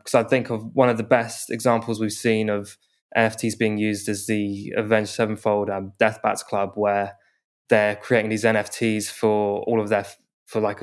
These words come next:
select members of their fan bases. And ownership of that N F T allows you to sort of have lifetime tickets, or, like, they can sort of drop, like, guitar lessons, and they're, like, they're even talking about doing things like having, like, a round of golf,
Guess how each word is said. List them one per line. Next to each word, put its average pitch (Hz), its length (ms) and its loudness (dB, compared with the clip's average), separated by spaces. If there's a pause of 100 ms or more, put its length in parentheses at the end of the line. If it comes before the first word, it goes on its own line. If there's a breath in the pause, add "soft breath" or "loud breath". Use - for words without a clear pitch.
select 110 300 0
members 107 280 0
of 104 80 -2
their 101 120 -2
fan 110 280 2
bases. 110 560 0 (320)
And 110 220 2 (200)
ownership 127 360 2
of 110 60 -6
that 107 160 2
N 113 120 2
F 113 100 -2
T 113 220 -2
allows 107 340 2
you 107 320 -2 (320)
to 110 160 -2
sort 104 200 -4
of - 60 -14
have 104 420 2 (140)
lifetime 107 500 -2
tickets, 107 640 -4
or, 101 380 -2 (400 soft breath)
like, 101 180 0
they 107 140 4
can 107 220 -6
sort 113 180 -6
of 107 100 -12
drop, 107 340 2
like, 98 300 -4
guitar 113 360 2
lessons, 107 720 -2
and 101 240 -4
they're, 107 300 0
like, 101 360 -6
they're 123 140 6
even 131 140 2
talking 123 160 -2
about 107 320 0
doing 110 180 0
things 107 220 -2
like 104 180 -2
having, 107 480 0
like, 104 200 -2
a 113 40 -2
round 113 260 4
of 104 120 -6
golf, 107 420 2